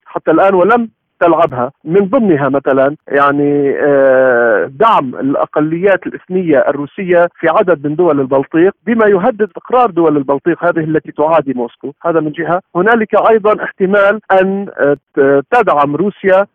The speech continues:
آه، حليفتها التقليدية صربيا بما يهدد الاستقرار في قلب أوروبا ويهدد وحدة الاتحاد الأوروبي. حتى الآن لم تعمد ال-، روسيا إلى هذه الأوراق، ولكن يمكنها أن تلعب هذه الأوراق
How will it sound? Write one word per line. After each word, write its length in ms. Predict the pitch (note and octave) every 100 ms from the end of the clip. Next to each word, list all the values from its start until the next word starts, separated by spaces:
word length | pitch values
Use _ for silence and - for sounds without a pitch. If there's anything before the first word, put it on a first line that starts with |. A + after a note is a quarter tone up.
| -
آه، 340 | C#3 C#3 D3+
حليفتها 640 | C#3+ - F#3 - A#3 F#3 F3
التقليدية 680 | - G3 F3+ F3+ A3+ E3+ - A3+
صربيا 400 | G#3+ F3 F3 F3+
بما 360 | G3 A#3+ G3+
يهدد 560 | G3+ F3 G3+ G#3 G3+ G#3 _
الاستقرار 680 | D#3 F3 - G3 G3+ G#3+ F#3
في 100 | -
قلب 320 | D#3+ C4+ C4+ -
أوروبا 400 | G3 G3+ G3+ G3
ويهدد 560 | F#3 E3+ G#3+ F#3+ F#3+
وحدة 280 | B3+ F#3 F#3 -
الاتحاد 420 | - D#3 - C#3+
الأوروبي. 380 | C3+ C3 - B2+
حتى 260 | C4 -
الآن 360 | A3 A#3+ A#3+ A#3+
لم 360 | A3 D#4 D4 C#4+ _
تعمد 520 | A#3 A3+ F3+ E3 D#3+ D3+
ال-، 200 | C#3+ C3+
روسيا 540 | E3 G#3 - E3+ F#3+ -
إلى 140 | F#3 F3
هذه 340 | F#3+ G3 E3
الأوراق، 560 | D#3 D3 D3 C#3+ D3+ F3+
ولكن 420 | G#3 G3+ A3 G#3+ -
يمكنها 460 | G#3+ A#3 C4 G3+
أن 60 | F3+
تلعب 300 | A3 F#3 D#3+
هذه 200 | F3 E3
الأوراق 440 | E3+ E3+ F#3 G3